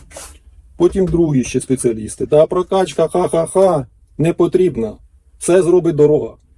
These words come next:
Коли поставлять на автомобіль, все дорога прокачає. Звісно, прокачає, да ще й сама перевірить на роботоздатність. І якщо щось не так, то, мабуть, вона сама все і замінить, замовить інший амортизатор, установить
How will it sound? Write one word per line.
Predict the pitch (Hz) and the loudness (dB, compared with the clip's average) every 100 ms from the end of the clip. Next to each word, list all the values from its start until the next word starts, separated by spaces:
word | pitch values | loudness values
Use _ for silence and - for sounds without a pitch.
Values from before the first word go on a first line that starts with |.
| _ _ | _ _
Коли | 139 151 | 0 0
поставлять | 151 151 156 147 139 | 0 2 2 2 0
на | 139 | -2
автомобіль, | 123 147 151 170 175 | 0 0 0 -2 -4
все | - 156 | 0 2
дорога | 143 156 139 | 2 2 0
прокачає. | 139 127 127 117 - _ _ _ _ _ _ | -2 -2 -2 -4 -10 _ _ _ _ _ _
Звісно, | 131 127 170 - - - _ _ | -4 0 0 -2 -12 -18 _ _
прокачає, | 143 160 156 147 180 190 175 - | -2 0 0 2 2 0 -2 -4
да | 127 | -4
ще | 151 | -2
й | 139 | -2
сама | 127 131 165 - | 0 0 -2 -4
перевірить | - 117 110 139 139 - | -4 -2 0 -2 -4 -6
на | 107 | -4
роботоздатність. | 110 127 - - - 98 98 - - _ _ _ - - - - - | 0 -2 -2 -10 -12 -10 -10 -12 -20 _ _ _ -20 -20 -20 -20 -2
І | 185 | 6
якщо | 208 - 208 | 6 6 0
щось | - 175 170 | 2 -2 -2
не | 170 | -2
так, | 254 277 _ _ _ _ _ _ - | -4 -6 _ _ _ _ _ _ -2
то, | 175 | 0
мабуть, | 170 170 147 | 0 -2 2
вона | 147 139 | 2 2
сама | 156 156 190 | 0 0 -2
все | 151 147 143 | 0 2 2
і | 131 | -2
замінить, | 120 156 226 214 175 - | 0 2 4 2 0 -8
замовить | - 135 156 143 135 | -4 0 4 4 2
інший | 202 208 - 165 | 0 -2 -2 -2
амортизатор, | 156 143 139 131 135 - - | 0 0 0 0 0 -4 -10
установить | 143 - 165 208 208 160 151 | -10 -2 2 4 4 2 -6